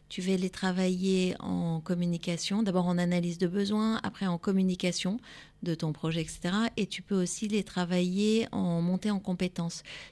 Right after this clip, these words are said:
Tu as peut-être aussi un frein, euh, lié à la prise en main de l'outil et des inquiétudes de, euh, « Ouais, je me rappelle, tu sais pas, je me rappelle la dernière fois qu'on nous a changé les outils.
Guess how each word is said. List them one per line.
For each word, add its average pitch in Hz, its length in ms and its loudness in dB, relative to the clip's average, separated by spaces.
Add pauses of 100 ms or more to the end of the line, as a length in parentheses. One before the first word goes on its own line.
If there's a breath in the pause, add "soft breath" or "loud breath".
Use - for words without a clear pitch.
Tu 220 120 4
as 196 80 6
peut-être 208 440 -2
aussi 190 280 -2
un 180 160 0
frein, 196 340 -2 (540)
euh, 175 300 2
lié 190 340 2
à 208 100 2
la 185 120 2
prise 208 280 -2
en 190 120 4
main 190 120 2
de 185 100 2
l'outil 180 400 0
et 220 40 4
des 185 240 4
inquiétudes 185 640 0
de, 196 140 2
euh, « 202 320 4 (340 soft breath)
Ouais, 208 140 2
je 202 100 2
me 196 80 4
rappelle, 190 380 0
tu - 160 -8
sais 180 160 0
pas, 196 180 0 (340 soft breath)
je 196 60 2
me 196 60 8
rappelle 190 320 4
la 208 80 2
dernière 185 340 2
fois 208 120 -2
qu'on 202 120 0
nous 180 220 4
a 175 40 6
changé 185 360 2
les 175 240 2
outils. 202 380 0